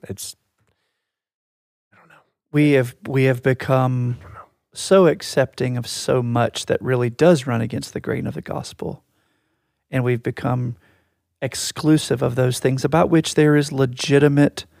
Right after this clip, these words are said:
Speaker 2: uh, controversy and, and, and question.
Speaker 1: Mm-hmm.
Speaker 2: And I would always want to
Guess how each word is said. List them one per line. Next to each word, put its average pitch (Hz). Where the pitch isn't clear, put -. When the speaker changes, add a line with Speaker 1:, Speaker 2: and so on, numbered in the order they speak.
Speaker 2:
uh, 143
controversy 156
and, 127
and, 127
and 123
question. -
Speaker 1:
Mm-hmm. 113
Speaker 2:
And 131
I 131
would 131
always 135
want 123
to -